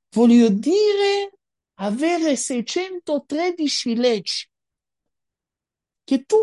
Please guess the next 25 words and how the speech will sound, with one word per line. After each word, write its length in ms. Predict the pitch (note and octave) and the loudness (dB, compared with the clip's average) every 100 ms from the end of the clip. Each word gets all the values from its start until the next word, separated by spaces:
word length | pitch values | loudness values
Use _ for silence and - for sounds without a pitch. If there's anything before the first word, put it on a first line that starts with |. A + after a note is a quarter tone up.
| G#4+ | 0
nella 220 | G4+ F4+ | -2 -2
tua 280 | E4 E4 D4+ | 0 2 2
vita 440 | D#4+ G#4 A4 G4 F#4 | 0 -6 -6 -6 -6
ce 200 | - F4 | -6 -4
l'hai 240 | F4 F4 | -4 -4
leggi 580 | F4 A4 G#4+ G4+ G4+ G4+ | -6 -4 -4 -2 -2 -2
che 200 | - D4+ | -6 -8
tu 200 | - G4 | -4 -4
debbi 460 | F4+ F#4+ F4+ F4+ F4 | -2 -6 -6 -6 -6
compire, 720 | F4 E4 D#4+ F#4+ A4 A4 G#4 | -6 -8 -10 -8 -6 -6 -6
debbi 280 | G4 G#4 G#4 | -4 -2 -2
seguire. 920 | - G#4 G#4 G#4 A4 A4 G#4+ G4 _ _ _ _ _ _ _ | -2 -4 -4 -4 -2 -2 -4 -8 _ _ _ _ _ _ _
E 100 | - | -8
il 80 | F4+ | -6
fatto 560 | F4 G#4 G4+ G4 - D#4+ | -6 -4 -2 -2 -6 -4
che 180 | F4 E4 | -4 -2
tu 100 | A4+ | -2
hai 140 | G#4 | -2
accettato 680 | F4+ - F4+ - F#4+ F4+ F4 | -4 -6 -8 -6 -6 -6 -8
seicentotredici 1300 | - E4+ D#4 F#4+ F4+ E4+ D#4+ F4+ F4 D#4 C4 C#4+ D4 | -6 -6 -6 -8 -8 -10 -8 -6 -4 -4 -4 -6 -6
leggi 420 | G#4+ G4+ F4 D#4 | -4 -6 -8 -4
fa 160 | F4 | -4
da 180 | F4+ D#4 | -2 -2
te 280 | D4 G4+ G4 | -2 -8 -8
ebreo." 680 | G4 G4+ A4+ A4+ A4 G#4 | -8 -10 -10 -10 -14 -18